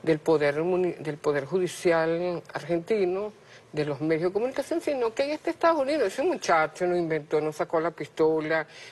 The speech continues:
con esa audacia. Días antes, él había aparecido con la novia en una, en una de esos programas rápidos que hacen allá, cuestionando las políticas sociales de Alberto Fernández.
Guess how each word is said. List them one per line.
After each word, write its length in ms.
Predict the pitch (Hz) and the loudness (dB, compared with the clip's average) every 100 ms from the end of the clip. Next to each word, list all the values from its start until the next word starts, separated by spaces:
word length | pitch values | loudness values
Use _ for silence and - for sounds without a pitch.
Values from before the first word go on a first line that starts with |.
| - | -6
con 180 | 160 156 | 0 0
esa 160 | 151 | 2
audacia. 460 | 180 175 185 190 - | 0 2 0 -2 -10
Días 300 | 175 202 202 | -4 0 0
antes, 520 | 226 214 180 - 220 208 | 0 0 -2 -4 -4 -2
él 140 | 165 | -2
había 140 | 175 | 0
aparecido 640 | 180 196 175 - 185 180 180 | 0 -4 -4 -2 0 0 0
con 180 | 190 | -2
la 80 | 175 | -2
novia 480 | 165 165 165 165 180 - - - - - - | 0 0 -2 -4 -6 -10 -20 -18 -18 -20 -10
en 160 | 160 170 | -4 -2
una, 640 | 170 175 180 175 156 131 - - - | 0 0 0 -2 -4 -10 -16 -20 -10
en 180 | 147 156 | -6 -4
una 520 | 156 175 185 180 151 | -2 0 0 -2 -2
de 140 | 143 | -2
esos 180 | 151 190 | -2 -2
programas 600 | - 160 139 139 175 160 | 2 2 4 2 2 -2
rápidos 440 | - 151 156 156 143 | 2 2 2 -4 -4
que 80 | |
hacen 220 | 135 - 170 | -6 -4 -4
allá, 220 | 151 147 | -2 -2
cuestionando 640 | - 170 - 165 175 214 | 0 0 2 2 2 2
las 120 | 208 190 | 0 0
políticas 440 | 170 151 185 185 | -2 -2 0 0
sociales 300 | 165 151 143 | 0 -2 0
de 60 | 170 | 2
Alberto 340 | 151 139 - | 0 -2 -4
Fernández. 380 | 156 135 127 131 | -4 -4 -4 -6